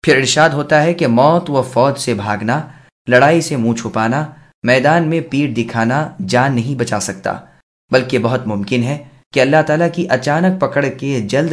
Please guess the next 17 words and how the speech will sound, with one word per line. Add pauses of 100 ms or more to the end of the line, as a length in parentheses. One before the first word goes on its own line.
آ
جانے
کا
باعث
ہو
جائے (400)
اور
دنیا
کا
تھوڑا
سا
نفع
بھی
حاصل
نہ
ہو
سکے،